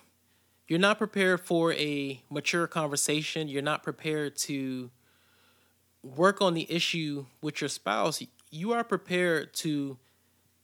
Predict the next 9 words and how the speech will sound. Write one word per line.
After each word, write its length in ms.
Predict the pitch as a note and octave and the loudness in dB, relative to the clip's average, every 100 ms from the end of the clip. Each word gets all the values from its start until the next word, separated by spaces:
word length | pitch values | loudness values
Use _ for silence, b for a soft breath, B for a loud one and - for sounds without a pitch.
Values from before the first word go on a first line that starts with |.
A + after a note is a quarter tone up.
| - | -12
not 440 | D3+ D3 F3 - | -6 2 2 2
be 120 | D3 D#3 | -2 -2
attacked 540 | C#3 E3+ C#3+ B2 - A#2 - B2 | 0 0 0 0 -6 -20 -12 -2
based 320 | D#3 D3+ - | 0 0 0
on 380 | C#3 C3+ C3 B2 | 0 -2 -4 -6
something 440 | - E3 D3 C3+ | -4 -2 -2 -4
that 200 | B2 - | -4 -6
you've 200 | C3 A#2 | -8 -4
done. 360 | D#3+ D3 - | -2 -2 -6